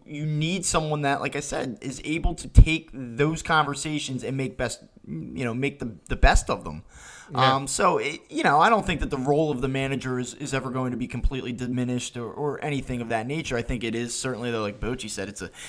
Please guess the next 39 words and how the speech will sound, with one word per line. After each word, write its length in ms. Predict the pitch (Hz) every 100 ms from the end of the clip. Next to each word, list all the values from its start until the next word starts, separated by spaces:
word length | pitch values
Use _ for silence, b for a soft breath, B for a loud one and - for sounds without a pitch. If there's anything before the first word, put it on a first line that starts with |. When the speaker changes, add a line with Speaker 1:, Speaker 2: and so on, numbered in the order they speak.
| -
Speaker 1:
it 80 | -
is 140 | 160 139
a 120 | 127
much 480 | 117 131 160 - -
different 300 | 107 107 104
job 300 | 104 101 101
than 80 |
it 100 | 92
used 240 | 85 107 -
to 40 |
be. 320 | 85 78 73 - B -
Speaker 2:
Here's 220 | 151 151
Joe 180 | - 143
Madden. 540 | 127 123 123 90 90
Same 240 | - 131 123
question 400 | - 117 - 107
was 100 | 101
asked 220 | 107 -
to 80 | 101
him, 240 | 107 92 - B B B B -
um, 440 | 104 98 95 98 -
'cause 100 | -
they 80 | 117
were 280 | 107 104 107
re-, 60 | 98
referring 420 | 120 101 113 107 104
to 120 | 104
that 300 | 101 104 110
middle 200 | 107 101
manager 460 | 101 101 101 95 - _ _ _
thing, 220 | - 92
and 80 | 90
here's 160 | 107 107
what 80 | 107
Madden's 340 | 101 95 90
response 400 | 90 - 92 87
was. 160 | 95 92
He 60 |
goes, 160 | 95 92